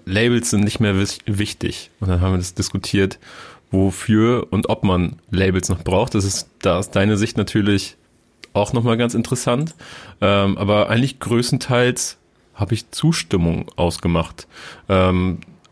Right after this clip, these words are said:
ein Kommentar hat zum Beispiel gesagt, dass Labels im Grunde nur noch wie eine Bank fungieren, um dir Kapital zur Verfügung zu stellen, was du selber, äh, in den meisten Fällen nicht hast, äh, um es jetzt mal stark zu verkürzen.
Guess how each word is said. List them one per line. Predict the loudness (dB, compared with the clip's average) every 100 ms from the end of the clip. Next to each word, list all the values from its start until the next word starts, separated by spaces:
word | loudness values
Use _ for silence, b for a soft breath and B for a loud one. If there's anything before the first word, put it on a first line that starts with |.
| -2
ein | 0 2
Kommentar | 2 2 2 2 2
hat | 0
zum | 0
Beispiel | 0 0 0
gesagt, | 0 0
dass | -4 0
Labels | 2 2 0 -6
im | -8 -6 -4
Grunde | 0 2 4
nur | 2
noch | 2
wie | 0
eine | 0 0
Bank | 0 0 -2 -8
fungieren, | -4 -2 0 2 0 0
um | -2 -4
dir | -4
Kapital | -4 -2 -2 -2 -2
zur | -2 -4
Verfügung | 0 2 0 -2
zu | -2 -2
stellen, | 2 2 2
was | 0 -4
du | -2
selber, | 2 2 0 -2 -8 _
äh, | -2
in | 0
den | 2
meisten | 2 -2
Fällen | -4 -4
nicht | -2 -4
hast, | -4 -6 -16 B B B B 0
äh, |
um | 2 2 0 -4
es | -2
jetzt | -2 0
mal | -2
stark | 0 0 0
zu | -2
verkürzen. | -4 0 0 2 0 -2